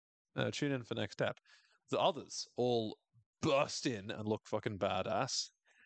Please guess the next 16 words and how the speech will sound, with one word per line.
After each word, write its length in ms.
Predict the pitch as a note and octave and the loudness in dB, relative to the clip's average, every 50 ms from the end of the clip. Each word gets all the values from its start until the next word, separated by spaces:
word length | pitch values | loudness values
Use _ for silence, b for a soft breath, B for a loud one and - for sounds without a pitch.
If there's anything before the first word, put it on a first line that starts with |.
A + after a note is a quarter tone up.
| b b b | b b b
They 100 | - G#2 G#2+ | 0 0 2
all 140 | G#2+ A2 | 0 0
seem 440 | A2 - - A2+ G#2+ G#2 G2+ F#2+ G2 G2 | -2 0 0 0 0 -2 -4 -8 -10 -6
scandalized 1080 | - - - - - - - - G#2+ G#2+ G#2+ G#2 G#2 G2+ G#2 G#2 G#2 G#2 G2+ G2 - - - | -4 -2 -2 -2 -4 -4 -2 0 0 2 2 2 4 4 4 4 2 0 -2 -4 -10 -10 -6
and 120 | G#2+ A2 A2 - | -6 -6 -2 -2
angry. 500 | G2+ G2+ G2 F#2+ - A2 A2+ A#2 B2 A#2 _ _ _ _ _ _ _ _ _ - | -2 -2 -2 -2 -2 -2 -2 -2 -2 -6 _ _ _ _ _ _ _ _ _ -2
And 140 | - A#2 A2+ | -2 0 0
then 180 | A2+ A2 G#2+ G2+ | 0 -2 0 0
Jackie 320 | - G#2+ A2+ A#2 A2+ A2+ | 0 0 0 0 -2 -4
is 80 | G#2 G2 | -4 -4
like, 160 | G2 G2 - _ _ _ - - - | -4 -6 -6 _ _ _ -20 -8 -4
"What 180 | - A2+ D#3 | -2 -2 -2
the 80 | - F#2 | -2 -4
fuck?" 280 | - - G2 A#2 D#3+ - - _ _ _ _ _ _ _ - | -4 0 0 0 0 -2 -6 _ _ _ _ _ _ _ -2
And 160 | A2 A2 G#2+ | -2 0 0
Ty 400 | - - G3+ D#3 A2 G#2 A#2+ | 2 2 2 2 2 0 -2